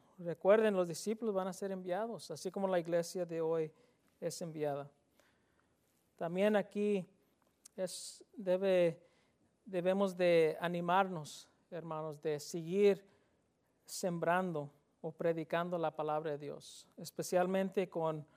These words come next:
nuestros familiares, con nuestros hijos,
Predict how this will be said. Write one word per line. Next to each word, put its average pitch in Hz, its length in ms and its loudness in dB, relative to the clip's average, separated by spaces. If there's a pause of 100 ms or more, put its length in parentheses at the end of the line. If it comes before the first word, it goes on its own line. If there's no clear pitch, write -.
(240)
nuestros 170 360 -8
familiares, 160 840 -2
con 170 140 -12
nuestros 156 360 -12
hijos, 185 560 -10